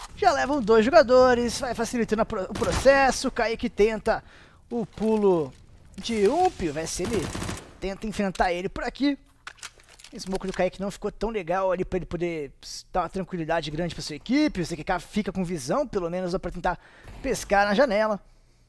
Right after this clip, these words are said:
Enquanto os jogadores têm ali dois pra passagem da B e um pelo meio, né? E ninguém tá vendo, enquanto o V S M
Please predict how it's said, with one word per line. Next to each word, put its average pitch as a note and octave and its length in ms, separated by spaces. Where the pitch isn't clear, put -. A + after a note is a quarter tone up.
Enquanto - 260
os - 60
jogadores F3+ 400
têm F#3 260
ali D#3+ 120
dois G3 320
pra - 120
passagem F3 540
da A#3 140
B A3 280
e G#3 160
um D4 120
pelo G4+ 240
meio, G3+ 320
né? C#3 160
E F#3+ 40
ninguém B3 400
tá B3+ 160
vendo, A3+ 300
enquanto G#4+ 440
o A#4+ 180
V G4+ 60
S G4 420
M D4 420